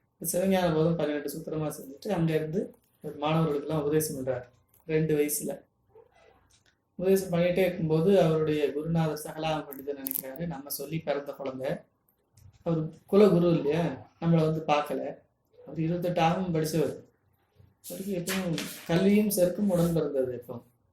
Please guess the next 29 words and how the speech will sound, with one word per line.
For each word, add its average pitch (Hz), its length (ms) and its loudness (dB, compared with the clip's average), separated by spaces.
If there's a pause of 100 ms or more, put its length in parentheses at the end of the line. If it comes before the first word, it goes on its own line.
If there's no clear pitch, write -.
(120)
படிச்ச 165 260 0
உடனே 175 280 2
நம்மளை 156 140 -2
பெரிய 147 260 2
ஆளுன்னு 143 260 0
நினைச்சுக்கணும். - 540 -20
எப்பவும் 123 440 -18 (840)
நம்மளை 170 300 0
பெரிய 190 260 8
ஆள் 185 100 6
நினைக்கிறது 175 520 2
ஒரு 165 140 4
புறம் 170 200 -4
இருந்தாலும், 170 360 -2
மத்தவங்களெல்லாம் 185 640 0 (180)
முட்டாள், 175 500 4
மட்டமானவன்னு 165 640 2
நினைச்சுக்குவோம். 156 420 -10 (440)
அதுதான் 170 320 0
ரொம்ப 156 240 0
முக்கியம். 135 400 -10 (920)
அப்போ 196 400 4
அவரு 185 240 2
என்ன 185 220 2
நினைக்கிறாரு, 175 580 4
"இந்த 156 180 -2
குழந்தை 175 340 0
வந்து 160 160 0
நம்மளை 151 240 -4